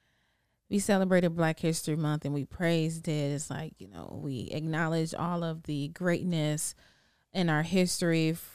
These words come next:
from how far we've come as, um, a culture, as a race, and things like that.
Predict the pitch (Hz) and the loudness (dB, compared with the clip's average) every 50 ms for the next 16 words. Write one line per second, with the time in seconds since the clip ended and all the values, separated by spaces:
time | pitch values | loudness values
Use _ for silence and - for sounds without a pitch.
0 | - - - 160 160 156 151 147 147 143 147 160 160 - 175 160 160 156 - - | -20 -10 -4 -2 0 2 2 2 0 0 -2 -4 -4 -2 0 2 2 0 0 0
1 | 170 160 156 151 147 151 160 - - - 175 165 156 147 143 143 147 151 - - | 0 0 2 2 2 0 -2 -4 -6 -4 -2 0 0 0 0 0 -2 -4 -4 -4
2 | - 151 147 147 135 135 135 156 160 - - - - 156 143 143 120 113 92 - | -2 -2 0 0 0 -2 -2 -4 -4 -6 -8 -8 -6 -6 -4 -4 -4 -6 -6 -8
3 | - - - - 175 156 156 151 - - 170 151 143 143 139 139 139 135 - 147 | -8 -8 -4 0 0 0 0 -2 -2 -2 -2 -2 0 -2 -2 -2 -4 -4 -4 -6
4 | 147 147 151 147 143 156 156 151 147 151 147 165 165 - - 135 165 - 160 165 | -4 -4 -4 -4 -2 -2 -2 -2 -2 -4 -4 -6 -8 -8 -8 -10 -8 -6 -4 -4
5 | 156 156 165 143 156 165 - 165 160 151 143 - - | -4 -4 -6 -8 -8 -4 -2 0 2 2 0 0 -4